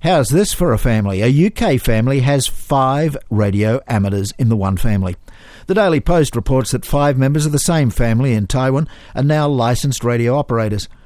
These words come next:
The newspaper says the latest member of the family to get an amateur radio call sign is eleven-year-old Ricky Duckhouse. His father, Kevin,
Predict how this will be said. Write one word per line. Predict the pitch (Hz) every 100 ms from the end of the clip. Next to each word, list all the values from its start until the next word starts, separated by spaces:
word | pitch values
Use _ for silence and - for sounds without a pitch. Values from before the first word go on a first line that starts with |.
| - - - -
The | -
newspaper | 127 117 - 107 101
says | - 117 104
the | 110 107 - -
latest | 120 135 110 -
member | 127 120
of | 110
the |
family | 101 123 117 143
to | 127
get | 123 131
an | 113
amateur | 120 117
radio | 113 120 117 113
call | - 131 139
sign | 156 147 151
is | 117
eleven-year-old | 120 117 156 185 165 127 120 123 139 -
Ricky | 110 107 117 156
Duckhouse. | 170 147 123 101 - - - - - -
His | - 156
father, | - 127 110
Kevin, | 101 - 120 113 180